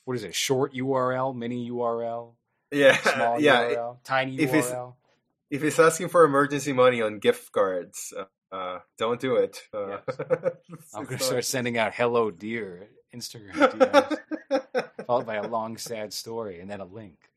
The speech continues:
Speaker 1: Um,
Speaker 2: Mm,
Speaker 1: but I got one of
Speaker 2: please, I
Speaker 1: these
Speaker 2: need you to
Speaker 1: recently.
Speaker 2: go. Yeah.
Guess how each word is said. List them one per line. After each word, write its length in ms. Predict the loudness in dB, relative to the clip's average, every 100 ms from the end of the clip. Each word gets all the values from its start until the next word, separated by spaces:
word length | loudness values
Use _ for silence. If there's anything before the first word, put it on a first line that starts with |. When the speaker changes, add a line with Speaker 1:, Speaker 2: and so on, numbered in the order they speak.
| _ _ _ _ _ _ _ _ _ -20 -12
Speaker 1:
Um, 380 | -8 -8 -10 -16 -16
Speaker 2:
Mm, 180 | -14 -2
Speaker 1:
but 100 | 0
I 60 | 4
got 200 | 6 6
one 120 | 2
of 60 | -2
Speaker 2:
please, 40 |
I 80 | -2
Speaker 1:
these 100 | 0
Speaker 2:
need 120 | 2
you 60 | 2
to 40 | 2
Speaker 1:
recently. 280 | 2 2 0
Speaker 2:
go. 80 | -6 -18 -20 _ -20
Yeah. 240 | -16 -16